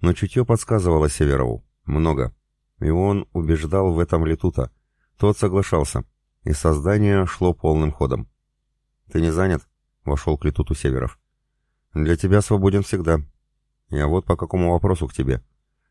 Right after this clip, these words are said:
Кораблей мы строим много. В случае необходимости должно хватить. А вот создание новых кораблей идёт с трудом».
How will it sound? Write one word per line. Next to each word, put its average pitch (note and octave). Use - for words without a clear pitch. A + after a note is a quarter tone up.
Кораблей E2+
мы F#2+
строим F#2
много. E2+
В -
случае G2
необходимости F#2+
должно F2
хватить. E2
А E2
вот F2+
создание F#2+
новых G2+
кораблей G2
идёт E2
с -
трудом». D2+